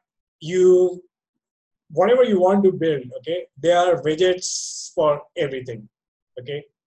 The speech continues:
They have this kind of a, you know,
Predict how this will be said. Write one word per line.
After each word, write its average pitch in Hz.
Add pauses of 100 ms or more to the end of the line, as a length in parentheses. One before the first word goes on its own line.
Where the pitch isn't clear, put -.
(440)
They 143
have 151
this - (100)
kind 147
of 135
a, 127 (720)
you 127
know, 123